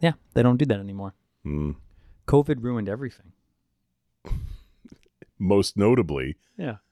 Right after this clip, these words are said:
Speaker 2: the
Speaker 1: Popcorn at
Speaker 2: popcorn that I
Speaker 1: Target.
Speaker 2: used to get at Target.
Speaker 1: <laughs> Yeah. Anyway, now I just make popcorn at home.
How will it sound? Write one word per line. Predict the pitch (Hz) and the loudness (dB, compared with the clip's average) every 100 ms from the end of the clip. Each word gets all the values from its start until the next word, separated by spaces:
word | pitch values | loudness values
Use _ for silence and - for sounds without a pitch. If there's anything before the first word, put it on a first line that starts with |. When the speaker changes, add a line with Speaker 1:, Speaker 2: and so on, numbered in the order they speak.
| _ | _
Speaker 2:
the | - 143 | 0 2
Speaker 1:
Popcorn | 131 120 160 | 6 4 4
at | 110 | 4
Speaker 2:
popcorn | 98 | 6
that | 98 | 6
I | |
Speaker 1:
Target. | 95 104 | 8 6
Speaker 2:
used | 110 | 4
to | 120 | 4
get | 117 | 4
at | 117 - | 2 4
Target. | 110 127 85 78 _ | 4 4 2 -2 _
Speaker 1:
<laughs> | |
Yeah. | - 294 - _ - - _ _ _ _ - - - _ _ _ _ _ - | -2 -2 -4 _ -20 -20 _ _ _ _ -4 -4 -18 _ _ _ _ _ -6
Anyway, | 143 151 113 107 - - - - | -2 0 2 0 -2 -4 -4 -4
now | 131 127 | 2 4
I | 123 | 4
just | 120 | 4
make | 127 | 2
popcorn | - 127 - 127 | 4 2 2 2
at | |
home. | 139 | 2